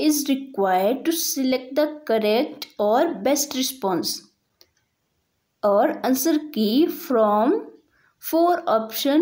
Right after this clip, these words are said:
with key with three distractor। ये जो मल्टीपल चॉइस टाइप टेस्ट होगा, इसमें आपको एक क्वेश्चंस दिया, एक क्वेश्चन दिया जाएगा सामने, चार ऑप्शन दिए जाएंगे, उनमें से उन चारों ऑप्शन में से एक आपको, अ,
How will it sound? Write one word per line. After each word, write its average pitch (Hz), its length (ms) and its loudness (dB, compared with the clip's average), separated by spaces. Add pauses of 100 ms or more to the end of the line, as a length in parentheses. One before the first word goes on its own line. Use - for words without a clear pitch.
with 233 300 0 (180)
key 277 220 2
with 254 240 0 (140)
three 247 260 -4 (140)
distractor। 214 720 -2 (440)
ये 294 60 0
जो 381 200 2
मल्टीपल 277 560 2
चॉइस 254 460 2
टाइप 240 280 -2
टेस्ट 208 320 -2
होगा, 220 560 0 (320)
इसमें 277 260 0
आपको 277 240 -2
एक 302 260 -4
क्वेश्चंस 247 440 0
दिया, 262 260 0
एक 262 440 -2
क्वेश्चन 226 520 0
दिया 254 200 2
जाएगा 240 360 0
सामने, 233 520 -2 (500)
चार 277 360 2
ऑप्शन 311 500 2
दिए 254 220 2
जाएंगे, 233 320 0
उनमें 294 420 4
से 330 240 0
उन 302 400 2
चारों 233 380 2
ऑप्शन 262 400 -2
में 277 100 0
से 262 180 -2
एक 294 200 -2
आपको, 247 320 0
अ, 302 100 -2